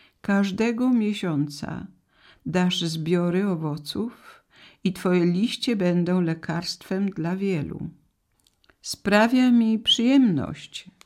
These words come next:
przycinanie ciebie z, od czasu do czasu. Radością jest dla mnie widok twoich kwiatów, rozkwitających i nieustanne dojrzewanie twoich owoców.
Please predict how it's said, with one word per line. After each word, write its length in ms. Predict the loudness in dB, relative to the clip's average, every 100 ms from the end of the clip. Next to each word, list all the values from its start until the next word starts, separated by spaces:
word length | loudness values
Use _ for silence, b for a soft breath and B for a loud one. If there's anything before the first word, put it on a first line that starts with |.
| _
przycinanie 1000 | -8 -8 -4 0 2 2 0 0 0 -2
ciebie 500 | -4 -4 -2 -6 -6
z, 180 | -8 -8
od 300 | -8 -8 -10
czasu 400 | -6 -6 -4 -4
do 120 | -6
czasu. 520 | -8 -10 -8 -8 -8 -12 _ B B B B B 0
Radością 840 | 2 4 2 0 -4 -6 -2 0
jest 340 | 0 -2 -4
dla 260 | -4 0 0
mnie 360 | 0 0 -2 -4
widok 560 | -2 -2 -2 -6 -8
twoich 420 | -14 -4 -2 -2
kwiatów, 880 | -8 -8 -4 -4 -6 -12 -14 -16 -20 _ b b b b b
rozkwitających 1500 | 0 0 -2 -4 -4 -2 0 0 2 0 -2 -4 -4 -4 0
i 60 | 2
nieustanne 1200 | 4 0 -4 -6 -2 0 2 2 0 0 -2 -2
dojrzewanie 840 | -2 -2 -2 -4 -2 0 0 -2
twoich 560 | -6 -6 0 0 -2 -8
owoców. 720 | -6 -6 -6 -8 -14 -14 -18